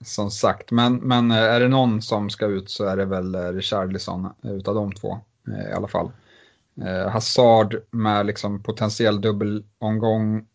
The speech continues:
eh, om två veckor. Eh, en spe-, en tränare som inte roterar speciellt mycket. Eh, ja, jag vill ändå behålla honom. Och jag vill väl egentligen behålla,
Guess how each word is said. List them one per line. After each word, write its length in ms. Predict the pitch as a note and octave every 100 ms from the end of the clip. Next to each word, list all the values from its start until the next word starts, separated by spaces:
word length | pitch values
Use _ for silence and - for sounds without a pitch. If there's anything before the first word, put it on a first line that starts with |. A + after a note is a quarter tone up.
| _ A2
eh, 520 | G#2 G2+ G2 G2 G#2
om 140 | G#2+
två 260 | - A#2 G#2
veckor. 640 | G#2 - A2+ G#2 G2 - _ _ _
Eh, 260 | G#2+ G2 G2+
en 100 | G2+
spe-, 300 | G2+ - -
en 160 | G#2 G2+
tränare 400 | A2 G#2+ G#2+ G#2
som 160 | A2
inte 180 | G2 G2+
roterar 360 | G2+ G2+ G#2+ G#2
speciellt 400 | - - F#2+ G2
mycket. 440 | G2 - G#2 G2 G2+ _ - _ _ _ -
Eh, 540 | G#2+ F#2 F2+ F#2 - - - _ _ _ _ -
ja, 200 | G#2+ G#2+
jag 140 | G2+
vill 160 | G2 F#2+
ändå 540 | F#2 G2 F#2+ G2 G2 A2+
behålla 380 | A2 G#2 G2+ F#2
honom. 340 | F2+ F#2 - _
Och 160 | - G#2+
jag 120 | G#2
vill 200 | A2 G2+
väl 120 | G2 G2
egentligen 400 | G2 G2 G2+ G2
behålla, 480 | G2+ G2+ F2+ F#2